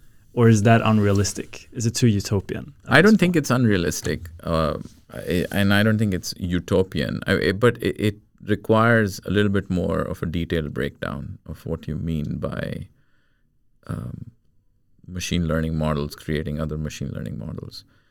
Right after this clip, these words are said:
Speaker 2: I think A I, again, as I said, is a noun, right? It can be a collection of models, and it can be an agent that talks to you and has a voice and has a embodiment and, and such. But whether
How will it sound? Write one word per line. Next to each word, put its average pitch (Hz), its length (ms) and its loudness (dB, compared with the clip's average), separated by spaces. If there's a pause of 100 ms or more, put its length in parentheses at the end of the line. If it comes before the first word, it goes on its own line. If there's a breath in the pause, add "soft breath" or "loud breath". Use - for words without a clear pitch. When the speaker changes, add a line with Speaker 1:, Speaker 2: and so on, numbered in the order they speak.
(360)
Speaker 2:
I - 40 -8
think 117 180 2 (120)
A 107 180 4
I, 98 260 4 (140)
again, 90 260 0
as 82 140 0
I 82 60 0
said, 85 220 -2
is 85 140 -4
a 85 60 -2
noun, 87 340 0
right? 87 220 2
It 85 100 -10
can 95 140 -2
be 90 80 0
a - 20 -4
collection 90 560 -2
of - 160 -6
models, 80 600 -4
and 78 420 -4
it 80 140 -10
can 82 180 -4
be 80 200 -2
an 80 140 -4
agent 82 680 -2
that 82 200 -8
talks 80 320 -4
to - 140 -10
you 67 380 -4
and - 520 -10
has 76 140 -6
a 80 80 -4
voice 87 560 -2
and 82 140 -6
has 78 200 -8
a 76 240 -6 (560)
embodiment 85 920 0
and, 76 240 -8
and 73 160 -8
such. - 340 -8 (460 soft breath)
But 98 220 0 (1900)
whether 123 560 4